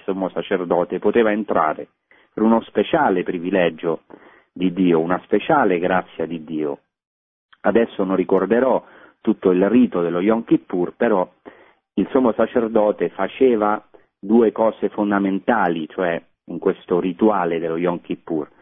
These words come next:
Innanzitutto entrava nel Santo dei Santi e versava il sangue dei sacrifici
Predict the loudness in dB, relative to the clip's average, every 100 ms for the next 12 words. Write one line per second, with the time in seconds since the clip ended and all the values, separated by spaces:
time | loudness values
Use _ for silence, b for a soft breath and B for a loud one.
0 | b b b -2 -2 0 2 2 2 0
1 | 0 0 0 0 0 -2 -4 -2 -2 -2
2 | -2 -2 0 2 0 -2 -10 -10 b b
3 | b 0 0 4 2 0 -4 -2 2 2
4 | 0 -2 -2 -2 0 0 0 2 2 0
5 | 0 0 2 0 0 -4 -4 -4